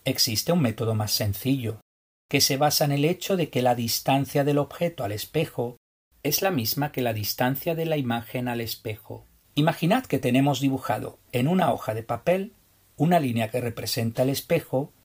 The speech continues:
y un punto que representa el objeto. Los pasos a seguir son: primero, con ayuda del cartabón o escuadra, dibujamos una línea que pasa por el punto y es perpendicular al espejo.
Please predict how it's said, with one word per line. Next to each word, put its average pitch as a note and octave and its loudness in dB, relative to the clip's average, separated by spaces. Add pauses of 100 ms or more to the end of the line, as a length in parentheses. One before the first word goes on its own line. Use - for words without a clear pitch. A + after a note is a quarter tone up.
(220)
y C3+ 2
un A3+ 2
punto A2 0
que A#2+ 0
representa A2+ -2
el G#2+ 0
objeto. G#2+ -10 (420)
Los C#3 0
pasos - -2
a B2+ 0
seguir D3 -2
son: A2+ -4 (760)
primero, C3 2 (760)
con D3+ 4
ayuda D#3 0 (100)
del A2+ 0
cartabón A#2 0
o D3 2
escuadra, A#2 0 (300)
dibujamos B2+ 2
una C3+ 2
línea C#3 0
que A2 -8
pasa A#2 -2
por C3+ 0
el C#3+ -2
punto A#2+ -2 (380)
y B2 2
es A3 0
perpendicular A#2+ -2
al F3 -2
espejo. - -10